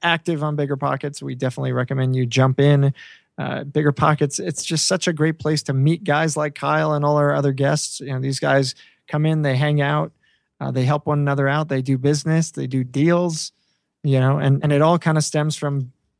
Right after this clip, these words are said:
getting on, creating your account, not just creating an account, but being visible, communicating, connecting to people, posting on the forums, um, interacting. So if you're not doing that, I definitely recommend you do so. Uh, otherwise,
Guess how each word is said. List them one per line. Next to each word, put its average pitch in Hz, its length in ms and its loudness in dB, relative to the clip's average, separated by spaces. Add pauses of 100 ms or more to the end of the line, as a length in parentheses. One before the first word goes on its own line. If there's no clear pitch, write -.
(320)
getting 165 240 2
on, 151 300 2
creating 156 420 0
your 156 100 2
account, 151 360 0
not 185 280 2
just 170 260 -2
creating 156 260 -4
an 143 40 -4
account, 143 400 -2
but 135 220 -4 (340)
being 160 200 4
visible, 135 460 0 (120)
communicating, 147 640 0
connecting 143 420 -2
to 131 140 -4
people, 135 420 -2 (240)
posting 143 380 0
on 139 80 2
the 135 60 2
forums, 131 580 0 (360)
um, 139 300 -4
interacting. 135 720 2
So 127 360 0 (360)
if 165 140 -2
you're 160 120 6
not 156 240 2
doing 147 260 4
that, 139 200 0 (140)
I 135 140 -4
definitely 135 520 -4
recommend 127 460 -2
you 123 80 0
do 127 180 0
so. 123 420 0 (380)
Uh, - 60 -6
otherwise, 151 760 2